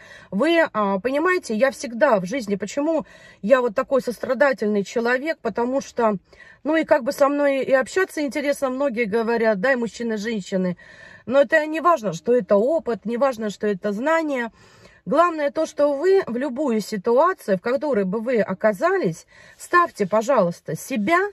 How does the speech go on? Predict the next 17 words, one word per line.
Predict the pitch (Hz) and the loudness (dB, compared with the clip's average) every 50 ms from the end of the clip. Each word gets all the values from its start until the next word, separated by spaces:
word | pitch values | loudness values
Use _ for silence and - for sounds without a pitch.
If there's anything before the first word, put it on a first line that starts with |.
| - - | -6 -4
на | 220 220 220 220 | 0 2 2 2
место | 220 226 233 254 285 311 311 - - - 190 170 - - - - - - | 2 0 -2 -2 -2 -2 -4 -6 -6 -6 -6 -6 -6 -10 -16 -20 -6 0
того | - 208 208 208 226 240 | 2 2 2 2 0 -2
человека. | - - 226 202 196 190 190 175 156 151 - - - 156 _ _ _ _ _ - - - - - _ - | -4 -4 -2 0 0 0 0 0 -2 -6 -10 -14 -20 -20 _ _ _ _ _ -20 -20 -20 -20 -20 _ -8
И | 220 262 269 302 311 294 277 - | -4 -2 0 4 6 6 4 4
вот | 240 254 247 | 2 -2 -2
знаете, | - - 392 415 392 - 220 | 2 2 2 2 2 0 -2
так | 190 269 262 - | -4 -4 -4 -2
легче | - 294 277 226 190 - - - 180 151 | 0 2 2 2 2 0 -4 -8 -8 -6
понять. | - 165 156 151 135 - 90 - - _ _ _ _ _ _ - | -4 -4 -4 -4 -6 -8 -10 -14 -18 _ _ _ _ _ _ -6
Так | 233 - - | -4 -2 0
легче | 330 320 330 285 - - - 202 | 2 2 4 2 2 0 -4 -6
понять, | 175 - 190 190 190 175 156 156 - | -4 -2 -2 0 0 -2 -2 -4 -8
чем | - 247 262 240 220 | -4 -2 0 0 0
взять, | 202 202 202 320 370 415 403 - - _ - - - - - | 0 0 2 2 2 0 -2 -6 -12 _ -20 -20 -18 -6 -2
допустим, | 220 220 190 262 - - - 214 202 | -2 -2 -2 -4 -4 -2 -2 0 0
оскорбить, | 208 202 - - 247 240 269 220 214 311 330 339 311 - - | 0 -2 -2 -2 -2 -2 -2 -2 -2 -2 -4 -4 -4 -8 -12